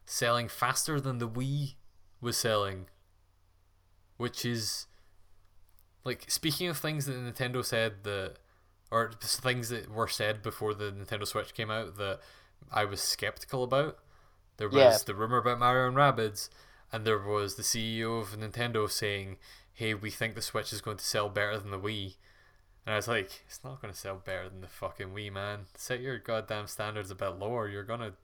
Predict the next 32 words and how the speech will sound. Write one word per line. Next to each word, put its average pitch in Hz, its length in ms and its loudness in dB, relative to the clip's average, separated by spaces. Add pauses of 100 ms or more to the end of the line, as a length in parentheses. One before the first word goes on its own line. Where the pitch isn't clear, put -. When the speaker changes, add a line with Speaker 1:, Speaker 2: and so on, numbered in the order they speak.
(160)
Speaker 1:
it's, - 300 -12
you're 127 100 -6
setting 147 240 -6
people 127 180 2
up 113 80 2
for - 80 -12
disappointment." 110 540 -4
And - 80 -16
you 120 160 -2
know 190 240 6
what? 190 160 4
Speaker 2:
<laughs> - 0 -
Yeah. 160 460 12
Speaker 1:
It's - 120 0
selling 165 300 8
faster 156 380 6
Speaker 2:
Yeah. 139 60 4
Speaker 1:
than 123 60 -4
the 120 60 -2
goddamn 113 420 4
Wii. 101 240 -4 (160)
<laughs> - 160 -20
So, - 220 6 (840)
Nintendo 151 380 4
know 135 140 6
what 135 160 2
they're 107 100 0
doing, 110 320 0
as 104 160 -4
it 92 80 -10
turns 104 240 -4
out. 113 220 -2